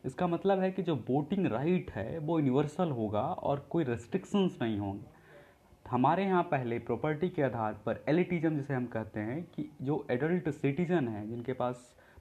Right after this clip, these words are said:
प्रॉपर्टी है, जिनके पास सर्टेन क्राइटेरिया मीट करना है और वो उस क्राइटेरिया को मीट करेंगे तभी उनको वोट देने का अधिकार होगा।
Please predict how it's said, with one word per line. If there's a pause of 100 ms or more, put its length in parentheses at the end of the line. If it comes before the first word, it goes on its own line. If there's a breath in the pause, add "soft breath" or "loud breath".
प्रॉपर्टी
है,
जिनके
पास
सर्टेन
क्राइटेरिया (520)
मीट
करना
है (460 loud breath)
और
वो
उस
क्राइटेरिया
को
मीट
करेंगे
तभी
उनको
वोट
देने
का
अधिकार
होगा।